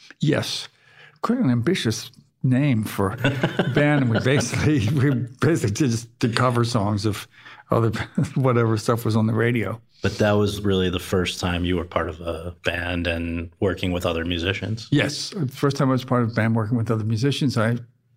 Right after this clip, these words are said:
Speaker 1: pretty sure I was not the singer.
Speaker 2: <laughs>
Speaker 1: But, yeah, that was exciting. I remembered, uh, that, of course, ended after a while.
Speaker 2: Sure.
Speaker 1: And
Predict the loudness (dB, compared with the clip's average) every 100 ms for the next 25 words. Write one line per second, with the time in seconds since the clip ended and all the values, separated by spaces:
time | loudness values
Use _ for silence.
0 | _ _ _ -4 0 0 0 2 2 2
1 | 2 0 -2 -4 -2 -2 -2 -10 _ _
2 | -4 -4 -2 0 2 2 -2 -16 -20 -20
3 | _ 0 2 2 -2 -10 _ _ _ _
4 | -20 _ -2 2 2 0 0 0 0 0
5 | -2 -6 _ -4 0 2 2 2 2 2
6 | 0 0 0 -4 -8 _ _ _ _ 0
7 | 2 0 0 0 0 -4 -12 -16 -4 0
8 | 2 2 0 0 -2 -2 0 0 0 -4
9 | -10 -6 -4 -4 -4 0 2 4 2 0
10 | -4